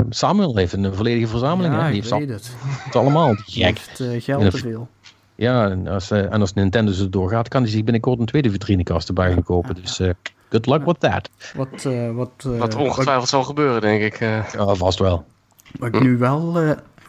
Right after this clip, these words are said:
Speaker 2: want dat heeft Nintendo nu natuurlijk wel weer voor elkaar gekregen. Ja, en ik dacht van, als ik dan Switch haal, ja, uiteraard doe je dan gewoon die grijs-zwarte.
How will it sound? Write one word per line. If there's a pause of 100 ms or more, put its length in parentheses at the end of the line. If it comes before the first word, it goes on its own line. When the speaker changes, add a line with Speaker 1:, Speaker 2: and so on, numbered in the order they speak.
(440)
Speaker 2:
want
dat
heeft
Nintendo
nu
natuurlijk
wel
weer
voor
elkaar
gekregen.
Ja,
en
ik
dacht
van,
als
ik
dan
Switch
haal,
ja,
uiteraard
doe
je
dan
gewoon
die
grijs-zwarte.